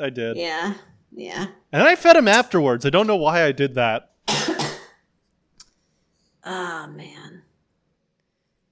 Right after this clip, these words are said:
Speaker 2: And it sucks, 'cause they're not even, like, the plants aren't even edible. Like, for, you see the plants, and you're like, for a second, you're like,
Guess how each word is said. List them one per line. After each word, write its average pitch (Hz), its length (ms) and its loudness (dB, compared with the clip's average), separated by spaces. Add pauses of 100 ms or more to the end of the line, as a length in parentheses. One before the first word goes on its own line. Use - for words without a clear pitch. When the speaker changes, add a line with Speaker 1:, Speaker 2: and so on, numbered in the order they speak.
(340)
Speaker 2:
And 302 100 -4
it 311 80 -4
sucks, - 360 -4
'cause 277 140 -4
they're 320 120 -2
not 349 160 -2
even, 370 160 0
like, 294 220 -4
the - 60 -4
plants 349 360 -2
aren't 330 160 -2
even 262 240 -4
edible. 196 640 -6 (160)
Like, 262 180 -2
for, 320 140 -4
you 302 180 -2
see 339 240 -2
the 359 100 -2
plants, 240 540 -4
and 247 160 -4
you're 247 140 -2
like, 226 240 -2
for 269 100 -4
a 269 80 0
second, 311 400 -4
you're 247 140 -2
like, 202 380 -4